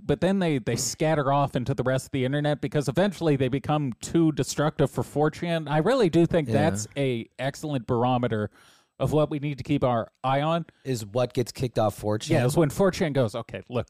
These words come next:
Speaker 1: guys, you gotta, you gotta skedaddle. You're
Speaker 2: It should
Speaker 1: bringing us
Speaker 2: just,
Speaker 1: too much heat."
Speaker 2: it should just get forwarded to the F B I when four chan deletes something.
Speaker 1: Well, 'cause you get posts like this. I found this one,
Speaker 2: It's like,
Speaker 1: uh,
Speaker 2: "Well, you're on a list now."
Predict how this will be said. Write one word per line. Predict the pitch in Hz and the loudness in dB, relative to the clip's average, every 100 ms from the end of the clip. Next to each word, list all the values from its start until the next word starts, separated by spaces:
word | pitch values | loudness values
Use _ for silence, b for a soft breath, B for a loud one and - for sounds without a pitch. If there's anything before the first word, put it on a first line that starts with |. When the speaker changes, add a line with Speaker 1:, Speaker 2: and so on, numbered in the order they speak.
| _ | _
Speaker 1:
guys, | 117 98 - | -8 -4 -2
you | 160 | 0
gotta, | 135 113 101 - | 0 -2 -6 -10
you | 131 | -4
gotta | 147 131 | -2 0
skedaddle. | - - 147 131 123 113 110 | -2 0 0 2 0 -2 0
You're | 175 | 2
Speaker 2:
It | |
should | |
Speaker 1:
bringing | 151 147 | 4 4
us | 135 | 2
Speaker 2:
just, | 127 | 0
Speaker 1:
too | - 160 | 0 0
much | 127 - | 0 -4
heat." | 143 113 | -8 -6
Speaker 2:
it | 135 139 | -2 0
should | |
just | 151 156 | 0 0
get | 156 | 0
forwarded | - - 120 131 131 | -2 0 2 2 2
to | 123 | 0
the | 120 113 | 2 2
F | 120 | 2
B | 117 110 | 0 2
I | 110 117 | 2 2
when | 113 | 0
four | 104 - 110 | -2 -4 -4
chan | 107 123 110 110 | -2 -2 -2 -2
deletes | 104 101 104 | -2 -2 -2
something. | - 117 110 120 131 - | -2 -2 0 -2 -2 -2
Speaker 1:
Well, | 202 233 196 | 2 2 2
'cause | 180 143 | 0 0
you | |
get | 226 - | 0 0
posts | - 175 - | 2 2 0
like | 127 117 - | -4 -6 -6
this. | 95 - | -10 -6
I | 117 | -4
found | - 180 160 | -2 -2 0
this | 131 - | -2 -2
one, | 113 110 | -4 -4
Speaker 2:
It's | - | -4
like, | 135 127 | 0 2
Speaker 1:
uh, | 123 | 4
Speaker 2:
"Well, | 233 | 4
you're | 208 170 262 233 | 4 4 4 4
on | 170 139 | 4 2
a | 110 | 0
list | 131 135 - - | 0 0 -2 -4
now." | 101 98 107 | -4 -2 -4